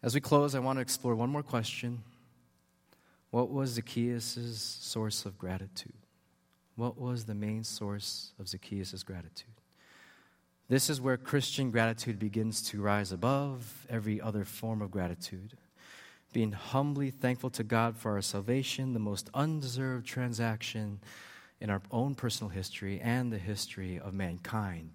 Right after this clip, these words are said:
This is the starting point for the purest form of gratitude. Godward,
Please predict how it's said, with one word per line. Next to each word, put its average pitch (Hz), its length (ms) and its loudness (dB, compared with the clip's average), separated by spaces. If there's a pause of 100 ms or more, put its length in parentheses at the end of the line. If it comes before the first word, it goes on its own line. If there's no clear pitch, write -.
(100)
This 127 640 2 (640)
is 101 140 0
the 101 80 0
starting 110 400 2
point 90 460 -6
for - 120 -10
the 95 80 -2
purest 110 380 -2
form 98 180 -4
of 85 100 -6
gratitude. 87 600 -4 (720)
Godward, 117 840 2